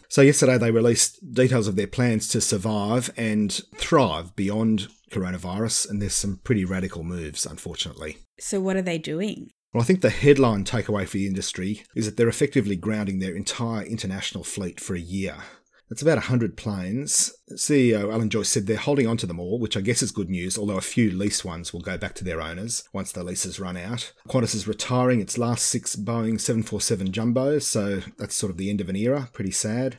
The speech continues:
Speaker 1: and effectively not expecting a recovery in international travel demand for quite some time.
Speaker 2: Yeah, and what about the staff who worked on those planes and in the international side of the operation?
Speaker 1: Qantas has got about fifteen thousand people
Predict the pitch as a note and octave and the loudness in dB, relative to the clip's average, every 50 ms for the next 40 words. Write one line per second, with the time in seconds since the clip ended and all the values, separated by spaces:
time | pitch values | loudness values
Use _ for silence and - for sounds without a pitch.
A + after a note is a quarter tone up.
0 | _ - - A#2 A#2+ A#2 A2 - - B2 - A#2 F#2+ A2 G#2+ G#2 A2 A#2+ B2 - | _ -8 -2 0 2 2 4 4 4 4 4 2 2 4 4 4 2 0 -2 -6
1 | - - _ - - - - - - A#2+ A#2 - A2 G2+ G2+ G2 - - - G2 | -12 -18 _ -12 -8 -6 -4 -2 -2 -2 -2 -2 -2 -2 -4 -4 -8 -8 -6 -6
2 | G#2 F#2 - - - B2 G#2 G2 G2+ F#2+ F#2+ G2 G2 G#2+ G2+ - A2 G2+ - - | -4 -4 -4 -4 -2 -2 0 0 0 -2 -2 -2 -2 -4 -4 -4 -4 -6 -6 -6
3 | G2 - - - G2+ F#2 F#2+ F2 F2 E2 E2 D#2+ E2+ F2 E2 D#2+ - - - F#2 | -8 -8 -8 -6 -6 -6 -6 -6 -6 -6 -6 -8 -8 -8 -10 -10 -12 -10 -10 -10
4 | E2+ - - - G#2+ F#2+ F#2 - - - G2 F2 E2 - - F#2 E2 E2+ E2+ D#2+ | -10 -12 -10 -8 -6 -6 -6 -4 -6 -6 -6 -6 -8 -8 -10 -10 -10 -10 -10 -12
5 | D2 D2+ - _ - F3+ E3+ E3+ F3+ F#3 F#3 F3+ - - F3+ F3 F#3 F3 - - | -12 -14 -16 _ -10 -8 -6 -2 -2 0 0 -2 -2 -2 -2 0 0 0 -2 -6
6 | - C2 - G#3+ A3+ B3 A#3+ B3 A#3 A3 - - F#3+ F#3 - - - E3+ E3+ E3+ | -12 -8 -4 -4 -2 -2 0 -2 -2 -2 -2 -4 -4 -2 -2 -2 -2 -2 -2 -2
7 | F3 F3+ - - F3 E3 E3 D#3+ E3 F3+ F#3 - G#3 F#3+ F#3+ F#3 F3+ F3 E3+ - | -2 -4 -2 -2 -2 0 0 -4 -4 -4 -6 -4 -2 0 0 2 0 0 -4 -6
8 | - D#3+ D#3+ E3 E3 E3+ E3+ F3 E3 - D#3+ D#3 D#3+ D#3 - - E3+ F3 E3+ E3+ | -4 -2 -2 0 0 -2 -2 -4 -6 -6 -4 -6 -6 -6 -4 -4 -2 -2 0 -2
9 | E3+ E3 F3 E3 D#3 D#3+ - - G3 F3+ F3+ - - F3+ D#3 D#3+ E3 D#3+ - - | -2 -4 -4 -6 -6 -6 -8 -6 -6 -6 -6 -6 -6 -6 -6 -6 -8 -8 -8 -8
10 | C#3 D#3 - - C#2+ A1 - - - - - - - - _ _ - D#3 D3 C#3 | -10 -10 -10 -10 -10 -8 -8 -8 -10 -10 -10 -12 -14 -16 _ _ 2 2 2 4
11 | C3 C3+ A#2+ D#3 D3+ C#3+ C#3+ C#3 - - - F3+ - - D3+ A#2+ A2 - A#2+ A#2 | 2 0 0 2 2 4 4 2 2 2 2 2 4 6 4 4 4 4 2 2
12 | A#2 G#2 - G2+ F#2 - - A2 A2+ - G#2 F2+ E2+ F2 - | 2 2 0 -2 -2 -2 -2 -2 -2 -2 -2 -4 -4 -4 -8